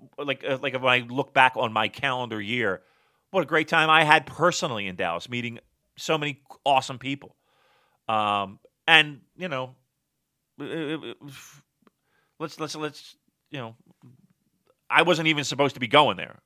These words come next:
let's be honest. And, and our listeners took care of that. So, numbers-wise, it was a disappointment, though. And, of course, the heavyweight tag, which is always there. <laughs> So, so it's, we're used to that one. We're used to that pain. So,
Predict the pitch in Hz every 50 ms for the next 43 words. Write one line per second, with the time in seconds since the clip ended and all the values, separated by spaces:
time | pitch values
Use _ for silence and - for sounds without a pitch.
0 | _ _ - 104 - - 110 110 113 98 82 - - _ _ _ _ - 101 98
1 | 98 95 - _ _ _ - 120 113 110 110 110 107 107 98 - 107 98 98 -
2 | - - 95 - 104 95 87 85 82 82 82 - _ - - 98 95 90 90 _
3 | _ _ _ _ _ _ _ _ _ _ _ _ _ _ _ _ _ _ _ _
4 | _ _ _ _ _ _ _ _ _ _ _ _ _ _ _ _ _ _ _ _
5 | _ _ _ _ _ _ _ _ _ _ _ _ 113 _ _ _ 113 _ _ 165
6 | 180 170 170 139 135 127 104 110 110 101 101 95 - 98 92 82 - - - 80
7 | - 82 - - 82 80 80 78 - - - _ - 85 82 _ _ _ _ _
8 | _ _ _ _ _ _ _ _ _ _ _ _ _ _ _ 160 175 180 - 185
9 | 170 - 170 165 165 180 180 185 190 185 - 185 190 208 180 127 107 113 117 131
10 | - - 151 147 - - - _ _ - 190 202 202 185 156 113 - - 101 90
11 | 98 - - - - - - - 254 - - - 494 - _ - - - _ _
12 | _ _ - 285 - - - - - - - - - - 302 302 294 - - -
13 | 226 220 240 339 - - 320 269 277 285 330 339 - - 175 139 113 101 - 98
14 | - 131 165 180 196 202 202 208 180 - 123 107 92 87 - - 95 87 85 -
15 | _ - - 147 127 127